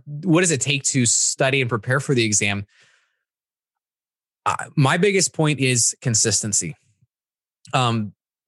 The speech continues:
whether it's fifteen minutes a day, whether it's thirty minutes a day, every day that one does not study, I find it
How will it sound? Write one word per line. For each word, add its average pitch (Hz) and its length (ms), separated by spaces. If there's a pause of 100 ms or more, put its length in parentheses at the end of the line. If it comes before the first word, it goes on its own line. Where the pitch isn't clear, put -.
(420)
whether 135 280
it's 120 100
fifteen 156 300
minutes 143 220
a 143 40
day, 147 320
whether 113 220
it's - 160
thirty 139 280
minutes 131 300
a 123 80
day, 117 420 (300)
every 196 400
day 151 260
that 123 180
one 131 260
does 113 240
not 107 240
study, 165 380
I 123 100
find 135 460
it 120 200